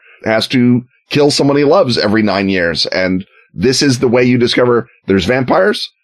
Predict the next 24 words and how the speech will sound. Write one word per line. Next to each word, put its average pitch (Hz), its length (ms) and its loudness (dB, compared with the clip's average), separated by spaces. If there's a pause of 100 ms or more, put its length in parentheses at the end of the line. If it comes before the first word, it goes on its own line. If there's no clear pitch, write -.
there's 113 240 0
sorcerers, 143 720 0 (400)
there's 110 300 0
immortality. 117 720 2 (280)
The 95 120 -2
Masons 135 440 0
are 139 100 2
involved 135 340 0
somehow. 139 480 -2 (260)
And, 113 480 0
uh, 117 180 2
that 127 240 0
starts 131 420 -2
you 135 140 2
off, 139 260 -2
and 110 280 2
you 107 160 0
can 107 460 0
go 127 300 4
all 113 260 2
kind 170 200 -2
of 170 60 0
different 95 240 -2
directions. 92 520 -2